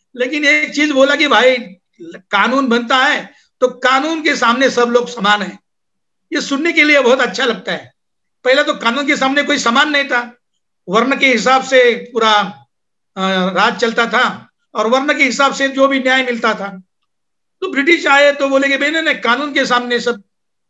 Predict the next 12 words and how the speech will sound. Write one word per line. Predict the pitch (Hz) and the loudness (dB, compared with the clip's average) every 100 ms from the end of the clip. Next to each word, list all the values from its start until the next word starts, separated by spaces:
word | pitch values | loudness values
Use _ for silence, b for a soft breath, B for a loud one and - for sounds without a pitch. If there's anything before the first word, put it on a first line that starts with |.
| _ | _
एक | 214 269 | 0 0
है। | 269 175 - - _ - | 2 -2 -4 -18 _ -16
हमको | 226 311 | -2 0
अच्छा | 311 320 311 | 2 0 0
लगा | 285 247 | 0 0
है, | 190 - _ _ _ _ _ _ - | -2 -6 _ _ _ _ _ _ -8
ब्रिटिश | 240 285 | -4 0
लोगों | 277 277 | 2 2
ने | 277 | 0
कोर्ट | 277 269 269 | 2 2 2
चालू | 262 254 | 0 0
किया, | 214 214 185 190 | -2 -2 -6 -6